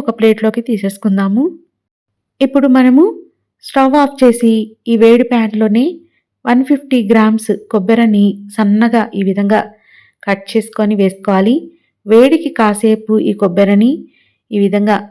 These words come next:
వేగనిచ్చినట్టుగా చేసుకోవాలి. ఆన్ చేయకండి, స్టవ్ ఆన్ చేసి చేయకండి. just ఈ ప్యాన్ హీట్‌కి కాస్త ఈ విధంగా ఫ్రై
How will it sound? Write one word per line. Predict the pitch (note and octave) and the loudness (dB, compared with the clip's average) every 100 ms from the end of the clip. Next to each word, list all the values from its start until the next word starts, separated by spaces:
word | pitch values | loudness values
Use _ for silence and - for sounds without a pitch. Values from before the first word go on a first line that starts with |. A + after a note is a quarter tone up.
| F#3+ | -2
వేగనిచ్చినట్టుగా | G3 G3 G3+ G3+ - G3 F#3 G#3 G#3 | 0 2 0 0 -4 -6 -4 -4 -2
చేసుకోవాలి. | G3 F#3 - G#3+ F#3+ G3 C4 - - _ - G#3 | -2 -4 -4 -4 0 0 0 -2 -10 _ -6 -4
ఆన్ | G#3 A3+ | -2 -2
చేయకండి, | A#3 G#3 G3+ G3 B3 | -2 -2 -2 -2 -4
స్టవ్ | - G3+ G#3 G#3 | -2 -2 0 -2
ఆన్ | G#3 | -2
చేసి | G#3 G3+ - | -2 -4 -4
చేయకండి. | G3 F#3 G3 F#3+ C#4 - _ _ - _ F#3 | -6 -2 -2 0 -2 -4 _ _ -20 _ -2
just | G#3 G#3 C#4+ | -2 0 -4
ఈ | C#4 | -2
ప్యాన్ | A3 G#3 B3+ A#3+ | -2 0 -2 0
హీట్‌కి | A#3 A#3 B3+ F4 E4+ _ _ _ _ - | -2 -2 -4 -4 -6 _ _ _ _ -4
కాస్త | A#3 A#3 A3 | -4 -2 -2
ఈ | G3+ | 0
విధంగా | G#3 A3+ A3 | 0 -2 0
ఫ్రై | G#3+ | 0